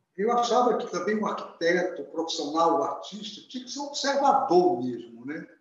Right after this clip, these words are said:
Investigador do seu dia a dia, das coisas, dizer para os meus alunos, "Olha, quando vocês entrarem num espaço qualquer,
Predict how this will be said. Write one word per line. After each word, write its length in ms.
Investigador 1300
do 60
seu 240
dia 280
a 80
dia, 280
das 240
coisas, 360
dizer 160
para 100
os 60
meus 160
alunos, 460
"Olha, 260
quando 160
vocês 340
entrarem 760
num 100
espaço 580
qualquer, 1000